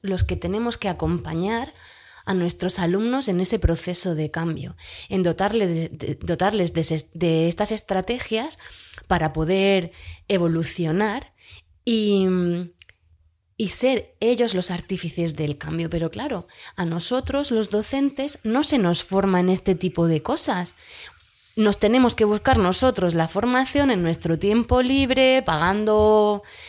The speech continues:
pagando muchas veces de nuestro bolsillo este tipo de, de formación, porque claro, y también tiene que salir de ti. Pero me, me encanta que desde pequeños tú puedas enseñar a un niño a cómo ser un adulto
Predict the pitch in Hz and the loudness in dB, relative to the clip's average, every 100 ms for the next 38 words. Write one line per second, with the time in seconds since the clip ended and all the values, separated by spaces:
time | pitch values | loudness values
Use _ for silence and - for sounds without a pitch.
0 | - - 170 202 226 220 214 220 202 226 | -8 -4 2 2 4 2 2 2 2 2
1 | 202 175 170 - 175 165 165 240 220 175 | 4 4 2 2 2 4 4 4 2 2
2 | 160 156 165 196 196 196 190 185 180 - | -2 -4 0 4 4 4 2 0 -4 -16
3 | - - - 180 156 165 156 247 226 175 | -20 -16 -8 -4 0 0 2 2 2 0
4 | 190 233 180 - - 165 160 170 196 254 | 0 -2 -4 -8 -6 -2 0 0 0 0
5 | 180 208 165 156 143 147 185 165 - _ | 0 2 2 0 -2 -2 -4 -4 -8 _
6 | _ _ _ _ - - 190 165 - 202 | _ _ _ _ -18 -4 -2 -2 -2 -2
7 | 196 185 180 180 175 175 175 - - - | 0 0 0 0 -2 -2 -6 -16 -20 -20
8 | - _ - 208 180 175 - 247 277 277 | -20 _ -4 0 0 -2 -2 0 0 0
9 | 247 285 - 202 175 165 160 - _ 175 | -4 -4 -2 0 0 0 -4 -12 _ -4
10 | 175 175 - 175 160 156 156 240 269 233 | -2 -2 -2 -4 -2 -2 0 2 2 2
11 | 285 359 - _ _ _ _ _ _ _ | -2 -8 -12 _ _ _ _ _ _ _
12 | _ 226 277 302 269 269 208 185 185 180 | _ 0 4 4 4 4 2 2 2 2
13 | 208 226 190 202 240 330 - - 180 233 | 2 2 0 -2 -4 -8 -12 -8 0 2
14 | 277 254 254 240 190 202 233 220 - 196 | 4 4 4 6 6 8 6 2 -2 -6